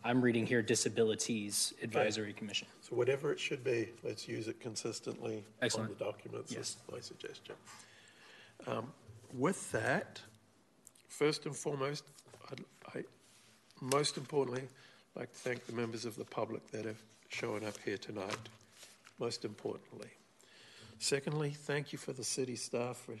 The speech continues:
Speaker 2: showing up at our meeting, as always, and supporting this work that we feel so passionate about. Thank you to my fellow commissioners for showing up again, and a very healthy discussion. It was, it was very good,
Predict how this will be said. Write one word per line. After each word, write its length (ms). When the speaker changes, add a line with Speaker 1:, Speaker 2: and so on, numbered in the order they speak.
Speaker 2:
showing 400
up 160
at 80
our 120
meeting, 440
as 220
always, 540
and 100
supporting 640
this 240
work 240
that 180
we 140
feel 260
so 240
passionate 520
about. 380
Thank 240
you 60
to 100
my 140
fellow 360
commissioners 580
for 120
showing 400
up 180
again, 440
and 160
a 60
very 420
healthy 340
discussion. 640
It 60
was, 280
it 60
was 140
very 320
good, 340